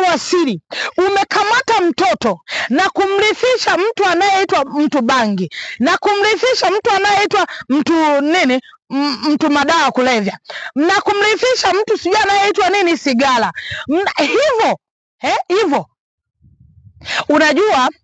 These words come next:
serikali inaposimama kutusaidia kwa habari ya hivyo vitu vya kuharibu haribu, ni kwamba wanatuonea huruma. Hali iliyofika sasa hivi ya mwanamke ni ngumu mno,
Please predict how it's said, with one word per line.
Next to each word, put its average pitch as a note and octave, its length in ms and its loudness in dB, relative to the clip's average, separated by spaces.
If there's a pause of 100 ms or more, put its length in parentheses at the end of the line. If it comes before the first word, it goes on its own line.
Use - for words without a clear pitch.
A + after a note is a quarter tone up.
(240)
serikali D#4+ 580 0
inaposimama E4 840 0 (1200)
kutusaidia E4+ 960 0 (760)
kwa E4 140 0
habari F#4+ 420 2
ya F4+ 60 2
hivyo F#4+ 220 2
vitu F#4+ 240 0
vya D#4 120 2
kuharibu D4 420 0
haribu, C4+ 460 2 (1700)
ni A4 300 4
kwamba B4+ 600 2
wanatuonea D#4+ 920 0
huruma. G3+ 600 -2 (1120)
Hali B4+ 420 2
iliyofika A4 520 0
sasa F#4+ 220 -2
hivi G4 180 0
ya F4+ 120 2
mwanamke D4 540 0
ni B3+ 140 0
ngumu B3 360 -2
mno, G#3+ 360 -2